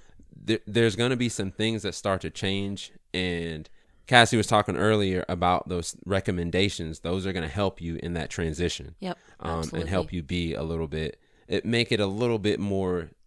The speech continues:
Speaker 1: bearable, which it's, it's not always bearable, but, you know.
Speaker 2: Yep.
Speaker 1: <laughs>
Speaker 2: Yeah, absolutely. I totally agree with you. And I think the most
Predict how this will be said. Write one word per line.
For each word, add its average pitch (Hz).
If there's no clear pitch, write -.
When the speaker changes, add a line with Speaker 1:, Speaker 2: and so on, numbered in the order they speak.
Speaker 1:
bearable, 76
which 82
it's, -
it's -
not 127
always 92
bearable, 73
but, -
you 82
know. -
Speaker 2:
Yep. 196
Speaker 1:
<laughs> 113
Speaker 2:
Yeah, 175
absolutely. 165
I 160
totally 165
agree 165
with 165
you. 160
And 156
I 208
think 220
the 226
most -